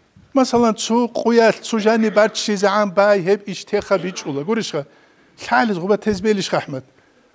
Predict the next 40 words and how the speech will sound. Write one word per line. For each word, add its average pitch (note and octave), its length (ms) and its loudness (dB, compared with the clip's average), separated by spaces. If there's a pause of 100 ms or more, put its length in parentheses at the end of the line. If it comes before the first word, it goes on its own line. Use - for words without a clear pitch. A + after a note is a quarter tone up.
მაშინ, A3 280 0
ნახე, G#3+ 280 0
ყეზე, F#3+ 320 2
ქულა, F#3+ 260 0
ცებე, F#3 300 0
ყეზე, G3 320 2
ქულა, G3 320 2
ადამაზო, G3+ 420 4
ფსიქოლოგია, G3 680 0
აჟაიბა, E3+ 480 2
ბჟუხ. D3+ 220 -4 (840)
ჰა, G#3 140 2
მინელ, G3+ 380 4
და, G3+ 160 4
ჟანი, F#3+ 240 0
ქინნა, G#3 480 -2
ბგუჟუ, F#3 300 -2 (580)
რე, D#3+ 100 0
ყეზა, F3+ 380 0
მუკი, E3 240 -4
ჰა, F3+ 240 -2
ნუ, F#3+ 160 0
ხდე. B3 260 2 (600)
ნეცა, A#3 260 0
ხასიორ, A3 320 0
თალაბული, G3+ 480 2
სტახული, F3 400 -2
სტახა. D3 320 -4 (400)
კიებ, B3 320 2
გურა, G3 240 4
ყალა, F#3 240 2
ულიცე, A3 400 0
ახლო, F#3 160 -2
მინე, F3+ 320 0
ახლო, E3+ 240 -2
ადამალო, G#3 400 2
გუ, G#3 80 -6
ჭეჰე, E3 320 -6
ჭეჰე, F#3 240 -6
მინე, E3 240 2